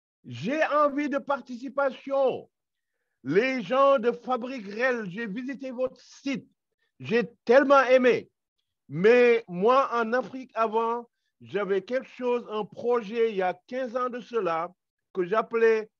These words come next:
le projet relaf. R-, euh, euh, that, that means Real Afrique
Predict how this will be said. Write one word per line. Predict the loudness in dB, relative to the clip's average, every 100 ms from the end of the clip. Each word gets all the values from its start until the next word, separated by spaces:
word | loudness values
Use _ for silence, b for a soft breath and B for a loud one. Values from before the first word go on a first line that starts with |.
| _
le | -4 -4
projet | -2 -4 -2 0 0
relaf. | 2 2 2 0 -2 -6 _ _ _ _ _ _ _
R-, | -6 -4 -6 -8 _
euh, | -8 -6 -2
euh, | 0 2 2 0 -2 -2
that, | 0 -2 0
that | -6
means | -6 -8 -8 -10 -10
Real | -8 -6 0 4 6 4 2 -4 _ _ _ _ _ _
Afrique | 2 2 0 -8 -8